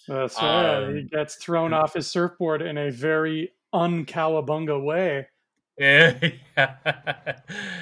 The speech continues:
Speaker 2: Yes, indeed. And, uh, and then says Thanos is, is that evil is coming. And so,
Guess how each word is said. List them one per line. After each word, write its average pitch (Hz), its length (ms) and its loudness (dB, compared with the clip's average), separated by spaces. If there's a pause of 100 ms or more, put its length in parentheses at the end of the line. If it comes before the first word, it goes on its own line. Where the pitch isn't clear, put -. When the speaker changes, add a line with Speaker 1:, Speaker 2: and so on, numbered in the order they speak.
(220)
Speaker 2:
Yes, 127 360 0
indeed. 127 560 -2
And, 127 540 2
uh, 120 340 6
and 120 180 -4
then 117 240 0
says 113 240 -6
Thanos 113 400 -4
is, 120 240 -14
is 113 240 -10
that 110 280 0
evil 135 280 -6
is 101 100 -12
coming. 90 440 -12
And 104 360 -8
so, 104 540 -4